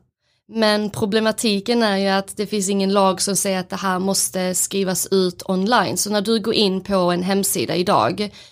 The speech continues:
på Kicks eller Lyko eller Åhléns och ska köpa din produkt, då har de flesta ingredienslistor, men det är inte en lag.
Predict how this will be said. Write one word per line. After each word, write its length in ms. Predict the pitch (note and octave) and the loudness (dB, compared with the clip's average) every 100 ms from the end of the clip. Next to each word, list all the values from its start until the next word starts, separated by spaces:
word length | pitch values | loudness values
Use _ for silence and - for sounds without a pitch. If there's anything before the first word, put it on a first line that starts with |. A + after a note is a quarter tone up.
| _ | _
på 220 | - - - | -8 -6 -4
Kicks 360 | D#4+ D#4 - A#3 | -6 -4 -4 -2
eller 180 | G#3+ | 0
Lyko 460 | G#3 C#4+ C4 - B3 | 0 0 -2 -4 -2
eller 480 | G#3+ G3 F#3 F3+ - | 0 0 0 0 0
Åhléns 580 | G3 C4+ C4 B3 A#3+ A3+ | 0 0 0 0 -2 -2
och 100 | - | -2
ska 120 | G3+ | -2
köpa 320 | G#3 G3+ G3 | -2 -2 -4
din 140 | F#3+ | -6
produkt, 380 | F3+ A3+ A#3+ - - - _ _ | 0 0 0 -4 -20 -20 _ _
då 360 | G#3+ G#3+ G#3+ G#3+ | 0 2 4 2
har 320 | - A3 C3 | 2 4 4
de 160 | D#4 E4 | 4 2
flesta 300 | B3 - G#3 | 0 0 0
ingredienslistor, 760 | G3 G3 G3 F#3 - - - | 0 0 0 -2 -4 -4 -4
men 420 | F#3+ G3+ F#3+ F#3+ F#3+ | -2 2 2 2 0
det 200 | F#3+ G3+ | 0 0
är 60 | |
inte 200 | G3 F#3+ | 0 0
en 120 | F3+ | -2
lag. 480 | F#3 G3+ F2+ - G3+ | 2 2 2 -2 -10